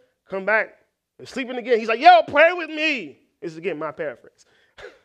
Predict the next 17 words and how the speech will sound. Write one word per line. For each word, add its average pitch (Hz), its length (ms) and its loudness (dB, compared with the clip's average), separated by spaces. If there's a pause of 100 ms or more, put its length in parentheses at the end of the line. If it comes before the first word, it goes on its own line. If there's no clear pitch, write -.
(1600)
Like, 202 140 -6
I, 240 360 2
like, 233 180 0
I 247 200 2
need, 277 560 -2
I 247 180 2
need 262 400 -2
y'all. 170 340 0 (840)
<laughs> - 800 -20
Pray 277 220 -2
with 190 160 -4
me. 117 240 -20 (1120)
Jesus, 220 280 -18 (260)
he 180 300 -20
gets 202 260 -10 (160)
all 165 640 -8 (260)
dynamics 147 600 -10